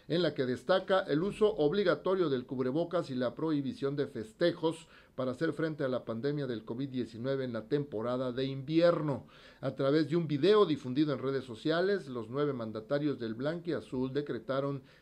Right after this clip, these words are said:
cinco medidas específicas. Número uno, uso obligatorio de cubrebocas entre sus ciudadanos. Número dos, incremento masivo de pruebas.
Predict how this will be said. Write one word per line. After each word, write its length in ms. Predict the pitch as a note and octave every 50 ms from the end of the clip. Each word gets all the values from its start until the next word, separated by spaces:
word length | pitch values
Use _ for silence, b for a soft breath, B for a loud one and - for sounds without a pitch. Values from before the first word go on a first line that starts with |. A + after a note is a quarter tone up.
| B B
cinco 640 | - - - A3 A#3 A#3+ A3 A3 - G3+ G3+ F#3+
medidas 640 | E3+ C#3+ A#2+ B2 D3+ D#3 D3 D3+ D3 C#3 C#3+ - - -
específicas. 920 | D3 C3+ B2 - - D3 C3 B2+ - B2 - - A#2 G#2+ - B2 A2 G#2+ C3
Número 300 | E3 F3+ E3 D3 C3 C#3+
uno, 420 | F#3+ A#3+ A#3+ B3+ C4+ B3+ C4 B B B B B B B B B B B -
uso 320 | A#3 B3 B3 - A3+ A3 A3 A3
obligatorio 800 | - D3 C#3+ E3+ F#3+ F#3 E3 C#3+ - - F3 F3 F3+ E3+ D3+ B2
de 160 | A#2 A2 -
cubrebocas 840 | - D#3+ D#3+ C#3+ A#2+ A2+ A#2+ C#3 C#3 C#3+ - C#3 C3 - - - - -
entre 460 | G#3 G#3+ G#3 G3+ - - C#3+ A#2 A2
sus 360 | - - D#3 D#3 D3+ D3+ - -
ciudadanos. 800 | - - C#3+ C3+ B2 C3+ C3+ C3 B2+ C3+ C3+ C3 A#2+ G#2+ G2 G2 - - - - - - B B B B B B B B B B
Número 360 | B2+ D3 G3+ G#3+ G#3 F#3 E3+
dos, 280 | E3+ G#3 G#3+ G#3+ - -
incremento 560 | E3 D#3 C#3 C#3+ C#3+ D#3+ F3 G3+ G3 G3+ F#3+
masivo 420 | D#3+ D3 C#3 B2 D3+ F3 F3+ E3+ D3+
de 120 | B2+ A2+
pruebas. 720 | A2 - B2+ C3+ C#3+ C3+ A#2+ G2+ - - - - - -